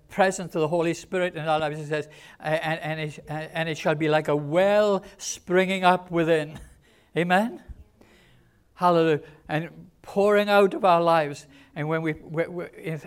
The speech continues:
as we praise and worship God, there, there is released from, uh, within us something that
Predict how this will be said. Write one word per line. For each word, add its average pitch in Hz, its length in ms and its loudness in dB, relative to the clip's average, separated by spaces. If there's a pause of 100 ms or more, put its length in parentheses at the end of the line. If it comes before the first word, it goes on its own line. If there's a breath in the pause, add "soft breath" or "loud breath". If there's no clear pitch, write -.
as 160 180 -6
we 147 100 -2
praise 202 420 0
and 175 140 -4
worship 196 400 2
God, 156 280 4
there, 147 140 -2 (200 loud breath)
there 156 160 -2
is 151 240 -2 (280 soft breath)
released 170 680 0
from, 190 400 4
uh, 185 560 -16
within 185 420 0
us 147 260 0 (160 soft breath)
something 175 680 0 (300 soft breath)
that 151 260 -2